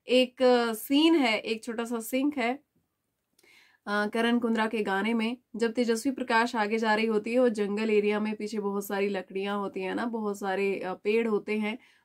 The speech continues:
तेजस्वी आगे जा रही होती है, करण उनको फॉलो कर रहे होते हैं। सेम ऐसा ही एक सीन है, अ, सिद्धार्थ शुक्ला के गाने में भी, जहाँ पर नेहा शर्मा जो है वो रेड गाउन पहने आगे जा रही होती हैं, वैसे ही जंगल, वैसे ही पेड़ों के बीच में,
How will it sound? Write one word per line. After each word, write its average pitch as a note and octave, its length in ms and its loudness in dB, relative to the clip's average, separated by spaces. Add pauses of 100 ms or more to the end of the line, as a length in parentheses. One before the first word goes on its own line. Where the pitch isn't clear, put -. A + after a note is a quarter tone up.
(140)
तेजस्वी A3 360 -2
आगे B3+ 240 6
जा A#3 140 4
रही A3+ 120 2
होती A3+ 240 0
है, C4 60 -2
करण A#3+ 240 -4
उनको A#3 240 -2
फॉलो G3+ 320 -2
कर G3+ 140 -8
रहे F#3+ 140 -6
होते F3 200 -10
हैं। F3 100 -12 (220)
सेम E4+ 320 6
ऐसा C#4 300 4
ही D4 320 4
एक C4 140 -2
सीन B3+ 320 2
है, B3 280 2 (440)
अ, G3 100 -4 (560)
सिद्धार्थ A#3 500 2
शुक्ला C4 300 2
के C4+ 140 2
गाने B3 300 6
में B3+ 180 4
भी, D4 240 0 (100)
जहाँ A#3+ 240 2
पर C4 140 -2
नेहा A#3+ 340 0
शर्मा A#3 480 0
जो A3 200 -2
है A3 140 0
वो A#3 220 2
रेड A3 320 0
गाउन G#3+ 360 0
पहने G#3+ 400 -2
आगे G3+ 300 2
जा A#3+ 220 4
रही B3 100 4
होती B3 380 0
हैं, C4 100 0
वैसे A#3 380 -4
ही B3 300 0 (320)
जंगल, A#3+ 380 2
वैसे G#3+ 280 -2
ही B3 120 2
पेड़ों G#3+ 320 2
के A#3 120 -4
बीच A3 340 -6
में, B3+ 160 0